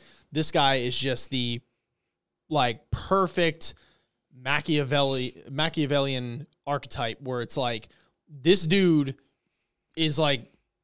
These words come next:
just, like, there, he doesn't, emotion doesn't play a factor into it, 'cause, like, quite frankly, he's like, "I don't have time for that shit." Um,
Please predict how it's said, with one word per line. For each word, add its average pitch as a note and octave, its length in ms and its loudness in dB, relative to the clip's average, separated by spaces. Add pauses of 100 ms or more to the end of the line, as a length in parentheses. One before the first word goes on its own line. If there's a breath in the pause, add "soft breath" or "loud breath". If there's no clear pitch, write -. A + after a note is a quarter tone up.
(160)
just, C#3 280 -10
like, D3 180 2 (440)
there, F3 380 2
he E3 200 -2
doesn't, G3 300 -2
emotion F#3 360 2
doesn't D#3 180 -4
play C#3+ 160 -2
a C3 40 -4
factor B2+ 340 -4
into B2 200 -8
it, A#2 60 -8
'cause, A2+ 160 -10
like, A#2 240 -8
quite C3 200 -6
frankly, B2+ 280 -8
he's A2+ 100 -6
like, A#2 160 -6
"I - 20 -14
don't A#2+ 100 -10
have A2+ 120 -10
time A2+ 180 -12
for - 100 -18
that A#2 140 -16
shit." - 240 -10 (100)
Um, B2 500 -6